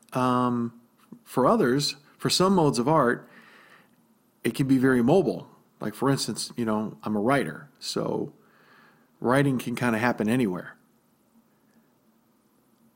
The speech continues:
And I love, I love searching out what different artists do,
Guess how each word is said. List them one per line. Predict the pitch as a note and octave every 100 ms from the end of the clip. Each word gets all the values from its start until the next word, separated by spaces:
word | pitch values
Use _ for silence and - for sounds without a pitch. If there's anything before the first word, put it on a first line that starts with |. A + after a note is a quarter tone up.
| _ _ _ _ _ _ -
And | D3
I | F#3+
love, | F#3+ F3+ D3
I | D3+ C#3+
love | C#3+ F3+ G3 E3+ C#3+
searching | - D3+ D3 C3
out | A#2+ A#2+ A#2 -
what | A2+ A#2 F2 A#2
different | B2 C3+ B2+
artists | A#2 A#2 A2+ -
do, | - A2+ G#2 F2+